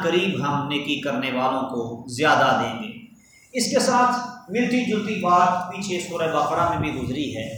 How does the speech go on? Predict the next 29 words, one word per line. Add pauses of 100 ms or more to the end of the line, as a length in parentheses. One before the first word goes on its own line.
(440)
کہ (800)
انہیں
کہا
گیا (400)
کہ
اس (160)
بستی
میں
داخل
ہو
جاؤ (260)
سجدہ
کرتے
ہوئے، (220)
وَادْخُلُوا
الْبَابَ
سُجَّدًا، (1120)
دروازے
میں
سے (400)
سجدہ
کرتے
ہوئے
داخل
ہو
جاؤ
اور
کہو
حِطَّةٌ۔